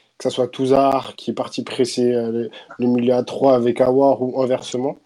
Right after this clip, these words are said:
il y a eu des déchets techniques incroyables. Alors qu'à l'époque, quand on regarde bien,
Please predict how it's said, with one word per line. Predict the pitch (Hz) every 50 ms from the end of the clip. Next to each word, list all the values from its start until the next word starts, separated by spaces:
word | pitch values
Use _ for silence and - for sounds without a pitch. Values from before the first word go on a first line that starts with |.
| _ - - - - - _ _ - 117
il | 123
y | 143
a | 143
eu | 143 151 170 170
des | 143 135 135 123
déchets | 120 113 - 156 160 147 - - - - 170 156 -
techniques | - - 147 - - - 147 156 165 160 - - - -
incroyables. | 151 165 147 139 - - - 135 135 131 123 113 110 -
Alors | - 127 131 131 127 123 - -
qu'à | - 139 135
l'époque, | 131 127 120 - 151 160 151 135
quand | - - 123
on | 123 123
regarde | 127 120 120 117 120 123
bien, | 123 127 143 151 165